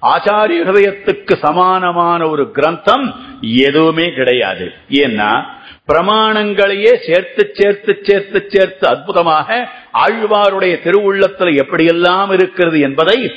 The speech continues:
அற்புதமாக காட்டியிருக்கிறார். ஆழ்வார் தாயாக பாசுரம் பாடுறாரே, அதுக்கு என்ன அர்த்தம்? மகளாக பாசுரம் பாடுறாரே,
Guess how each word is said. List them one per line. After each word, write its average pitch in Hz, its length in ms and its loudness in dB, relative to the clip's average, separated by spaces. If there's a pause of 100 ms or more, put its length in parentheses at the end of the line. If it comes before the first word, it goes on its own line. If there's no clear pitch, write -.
(160)
அற்புதமாக 170 720 -2
காட்டியிருக்கிறார். 123 720 -2 (240)
ஆழ்வார் 208 640 0
தாயாக 196 640 0
பாசுரம் 180 520 0
பாடுறாரே, 147 540 0 (340)
அதுக்கு 131 300 0
என்ன 131 120 0
அர்த்தம்? 107 360 -4 (380)
மகளாக 175 520 0 (120)
பாசுரம் 180 500 -2
பாடுறாரே, 143 520 0